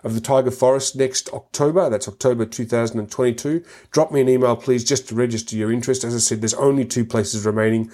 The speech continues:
Once those two places go, that's going to be it.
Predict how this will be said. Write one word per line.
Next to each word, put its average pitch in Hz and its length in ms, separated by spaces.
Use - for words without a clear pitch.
Once 139 240
those 127 160
two 123 160
places 110 420
go, 107 260
that's 104 240
going 104 240
to 95 80
be 98 120
it. 147 400